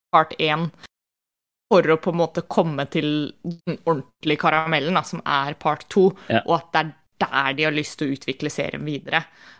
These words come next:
Speaker 1: Altså, du kan brått snakke liksom tre-fire sesonger bare
Speaker 2: Ja.
Speaker 1: av det spillet.
Speaker 2: Ja.
Speaker 1: Eh,
Speaker 2: Og
Speaker 1: for
Speaker 2: så er det jo fullt mulig å dra,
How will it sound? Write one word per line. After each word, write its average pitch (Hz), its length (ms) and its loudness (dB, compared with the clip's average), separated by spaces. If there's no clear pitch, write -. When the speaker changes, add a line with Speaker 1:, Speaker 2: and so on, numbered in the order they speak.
Speaker 1:
Altså, 165 160 -18
du 170 80 -4
kan 180 300 -2
brått 156 340 -4
snakke - 340 -2
liksom 156 340 -2
tre-fire 160 880 -4
sesonger 165 640 2
bare 151 280 2
Speaker 2:
Ja. 151 120 4
Speaker 1:
av 143 120 -6
det 139 180 -4
spillet. 143 380 -4
Speaker 2:
Ja. 214 100 2
Speaker 1:
Eh, 151 600 0
Speaker 2:
Og 147 360 10
Speaker 1:
for - 40 -2
Speaker 2:
så 156 200 4
er 135 60 8
det 139 100 4
jo 131 100 8
fullt - 360 6
mulig 131 440 6
å 123 260 4
dra, 117 640 6